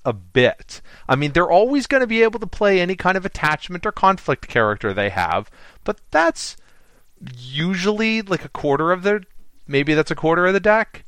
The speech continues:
It, it could be more, but the lion's share of conflict decks are events. And if you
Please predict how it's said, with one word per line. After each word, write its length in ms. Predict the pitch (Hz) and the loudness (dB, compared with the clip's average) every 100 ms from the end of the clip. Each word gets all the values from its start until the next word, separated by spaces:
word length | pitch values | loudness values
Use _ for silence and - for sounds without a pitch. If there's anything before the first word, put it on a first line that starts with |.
| - | -8
It, 160 | 240 | -6
it 120 | 240 - | -6 -4
could 160 | 247 | -2
be 120 | 170 | 0
more, 340 | 131 101 87 - - - | -2 -6 -12 -16 -18 -2
but 240 | 160 156 _ _ - - | 0 0 _ _ -20 -16
the 140 | 147 147 | -6 -4
lion's 600 | 147 143 180 185 143 131 | -2 0 0 2 0 -4
share 680 | - - 120 117 113 113 143 _ | -8 -2 0 2 0 -2 -8 _
of 580 | 135 135 135 131 120 123 - - - | 4 6 6 4 -2 -6 -6 -16 0
conflict 420 | 185 185 151 - | 0 4 2 4
decks 320 | 127 - - _ _ _ - | 0 0 -10 _ _ _ 0
are 200 | 233 262 | 2 2
events. 760 | 113 160 104 - - - - - _ _ - - | 4 4 2 -6 -18 -16 -16 -20 _ _ -20 -4
And 420 | 143 143 143 139 - | 2 4 2 0 -2
if 420 | 143 - 135 143 | -2 -2 -12 -12
you 440 | 190 262 277 269 | -6 -2 -2 -2